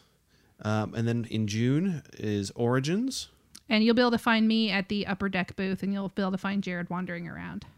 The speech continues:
Speaker 1: Um, I don't know when this one is. When is this one?
Speaker 2: C four. The C four Comic and Pop Culture Con is on July twenty-ninth.
Speaker 1: It's July.
Speaker 2: It's
Speaker 1: Okay.
Speaker 2: just a one-day convention
Speaker 1: Yeah.
Speaker 2: in Robinson, Illinois at Lincoln Trail College.
Speaker 1: Okay. And then,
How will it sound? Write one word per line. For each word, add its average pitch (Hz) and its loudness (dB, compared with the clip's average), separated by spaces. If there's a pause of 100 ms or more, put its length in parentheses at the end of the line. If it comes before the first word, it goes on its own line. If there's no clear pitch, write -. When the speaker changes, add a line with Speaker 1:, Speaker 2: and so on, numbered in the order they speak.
(120)
Speaker 1:
Um, 113 -2
I 156 2
don't 180 4
know 170 2
when 127 4
this 143 0
one 98 -2
is. 95 -4
When 131 -4
is 143 0
this 151 -2
one? 165 -4 (680)
Speaker 2:
C 269 4
four. 277 4 (360)
The 240 6
C 359 4
four 330 8
Comic 285 6
and 220 4
Pop - 4
Culture - 0
Con 277 0 (540)
is 226 6
on 220 6
July 214 2
twenty-ninth. 214 -2
Speaker 1:
It's - -14
July. 90 -6 (180)
Speaker 2:
It's 214 0
Speaker 1:
Okay. 135 0
Speaker 2:
just 226 2
a 220 6
one-day 214 4
convention 226 2
Speaker 1:
Yeah. 214 6
Speaker 2:
in 208 4
Robinson, 208 2
Illinois 233 0
at 208 -2
Lincoln 208 2
Trail 208 -2
College. 233 -2 (180)
Speaker 1:
Okay. 131 2 (340)
And 120 4
then, 107 0